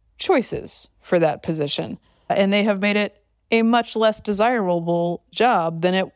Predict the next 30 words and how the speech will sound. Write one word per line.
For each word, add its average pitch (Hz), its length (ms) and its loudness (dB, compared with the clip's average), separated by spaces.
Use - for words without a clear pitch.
already 208 500 0
was, 190 540 -2
which - 220 -16
was - 200 -20
not 185 260 -12
very 190 440 -6
desirable. 180 680 -6
We'll 285 140 2
see - 160 2
what 403 120 2
happens. 302 640 -2
That's 285 280 0
where 294 160 4
we 285 160 0
are. 196 380 -2
It 226 80 2
was 214 240 2
a 214 260 0
confluence 269 960 -2
of 196 140 -2
dysfunction. 277 800 -2
And 190 380 0
frankly, 262 600 -2
Gaetz 240 480 -2
and 214 200 4
those 226 320 2
who 214 140 0
voted 208 260 2
with 220 200 0
him 285 320 0